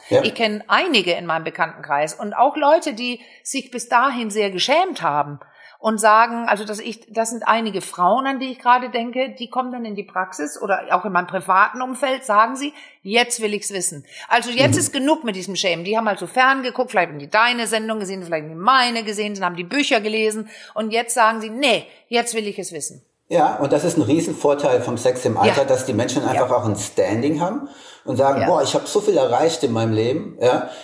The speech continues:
Speaker 1: jetzt
Speaker 2: Ja.
Speaker 1: ist so langsam, äh, muss ich mich mit der Endlichkeit beschäftigen,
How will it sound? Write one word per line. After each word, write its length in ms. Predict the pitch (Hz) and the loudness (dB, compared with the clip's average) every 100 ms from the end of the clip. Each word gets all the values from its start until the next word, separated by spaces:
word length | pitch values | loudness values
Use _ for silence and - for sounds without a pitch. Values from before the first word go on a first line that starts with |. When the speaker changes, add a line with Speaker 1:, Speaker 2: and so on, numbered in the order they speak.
| - | -4
Speaker 1:
jetzt 480 | 139 139 - - - | 0 0 0 -6 -2
Speaker 2:
Ja. 80 | 151 | -2
Speaker 1:
ist 100 | - | 2
so 100 | 139 | 0
langsam, 520 | 127 165 175 160 156 - - - - | 2 2 2 2 0 -4 -14 -18 0
äh, 680 | 104 131 123 113 - - - | 4 4 4 2 0 -8 -10
muss 120 | 143 | -10
ich 120 | 151 | -2
mich 120 | 151 143 | -2 0
mit 140 | - | 2
der 160 | 110 135 | 4 2
Endlichkeit 600 | - 165 - 156 151 - | 0 -4 -2 0 -2 -4
beschäftigen, 680 | - 135 135 143 127 127 | -2 -2 0 -2 -2 -8